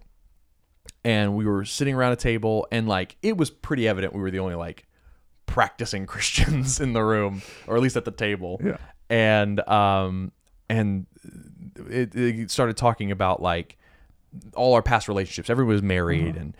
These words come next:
Speaker 1: they were talking about past relationships and everything. And it, they turned, and turned out that they found out that Megan and I waited until marriage.
Speaker 2: Yes.
Speaker 1: And no one believed us. They were
Speaker 2: The
Speaker 1: laughing at us. Not
Speaker 2: Right.
Speaker 1: mean, but
Speaker 2: Right.
Speaker 1: they just were in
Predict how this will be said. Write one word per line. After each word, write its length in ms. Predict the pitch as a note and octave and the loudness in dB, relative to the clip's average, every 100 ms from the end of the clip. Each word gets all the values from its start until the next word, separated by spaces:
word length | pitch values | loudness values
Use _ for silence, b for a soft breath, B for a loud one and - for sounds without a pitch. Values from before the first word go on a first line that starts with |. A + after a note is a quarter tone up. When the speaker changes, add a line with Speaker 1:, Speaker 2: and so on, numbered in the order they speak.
| b b | b b
Speaker 1:
they 80 | G#2 | -8
were 80 | G2+ | -4
talking 220 | G2 F#2+ | -4 -2
about 160 | F#2 - | -4 -2
past 200 | G2+ - | -4 -4
relationships 480 | F2+ F2 - F2+ | -6 -6 -8 -8
and 80 | F#2 | -6
everything. 300 | F2 F2 E2+ | -6 -6 -6
And 100 | F#2 | -6
it, 80 | - _ - | -8 _ -6
they 140 | F#2 | -6
turned, 360 | - - G#2+ F2+ | -6 -4 -4 -2
and 220 | G#2 F#2+ | -6 -6
turned 200 | - G#2+ | -4 0
out 160 | G#2+ - | 0 0
that 180 | F#2 F#2+ | -8 -8
they 120 | F2+ | -8
found 300 | - G2 F2+ | -6 -6 -4
out 160 | F2+ - | -6 -6
that 120 | - | -8
Megan 200 | F#2+ F2+ | -6 -6
and 60 | |
I 40 | F2 | -6
waited 280 | F2+ F2+ E2+ | -6 -6 -8
until 240 | F2 D#2+ | -10 -8
marriage. 520 | E2+ D#2+ B1 - - _ _ _ _ _ - | -8 -8 -10 -14 -18 _ _ _ _ _ -6
Speaker 2:
Yes. 460 | D#3 C3+ - - - - _ - | -2 -2 -2 -6 -8 -12 _ -2
Speaker 1:
And 340 | A#2 G#2+ G#2+ | 0 2 2
no 160 | A#2+ C#3 | 6 10
one 220 | G3+ G#3+ | 10 8
believed 380 | D#3+ A#2+ C3 G#2 | 6 6 4 2
us. 400 | D#2 - - - _ _ - | -4 -6 -6 -12 _ _ 2
They 120 | B2+ | 4
were 100 | B2 | 4
Speaker 2:
The 140 | G#2+ | 4
Speaker 1:
laughing 480 | C3+ C3 - D#3 D3 | 6 6 4 2 4
at 160 | D3+ D3+ | 4 6
us. 480 | D3+ C#3 - - - _ _ | 6 2 -6 -12 -16 _ _
Not 180 | A3 G#3 | 4 4
Speaker 2:
Right. 40 | C#3+ | 4
Speaker 1:
mean, 480 | E3+ G#3 A#2+ C3+ C#3 | 4 6 4 0 4
but 60 | |
Speaker 2:
Right. 180 | F#3 D3 | 4 6
Speaker 1:
they 100 | D3 | 4
just 200 | C3+ B2 | 4 0
were 200 | B2+ C#3 | -4 -4
in 140 | D3 | -6